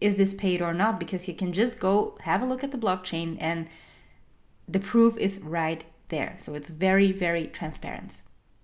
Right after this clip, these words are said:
So for a second, I'm going to take you back to the beginning of this episode. Um, after this whole explanation, I think you might better understand those characteristics of the blockchain that I summed up.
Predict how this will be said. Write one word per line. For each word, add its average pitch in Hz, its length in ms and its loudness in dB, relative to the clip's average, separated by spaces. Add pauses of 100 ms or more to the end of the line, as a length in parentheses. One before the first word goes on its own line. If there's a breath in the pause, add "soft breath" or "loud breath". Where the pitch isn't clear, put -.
(260 loud breath)
So 233 300 4
for 302 220 6
a 294 60 8
second, 202 380 2
I'm 202 140 2
going 247 200 4
to 233 100 -6
take 208 280 -2
you 196 80 4
back 185 320 0
to 196 120 -2
the 180 60 -2
beginning 180 520 0
of 165 180 -6
this 160 220 -8
episode. 151 480 -8 (460 loud breath)
Um, 180 360 4
after 220 500 2 (180)
this 196 200 2
whole 240 300 4
explanation, 190 840 0
I 196 100 2
think 233 260 -2
you 220 60 2
might 196 400 4
better 190 380 2
understand 180 680 0
those 180 260 0
characteristics 202 760 -2
of 175 100 -2
the 165 60 -6
blockchain 160 500 -2
that 151 100 -2
I 160 80 -4
summed 165 340 -4
up. 156 200 -4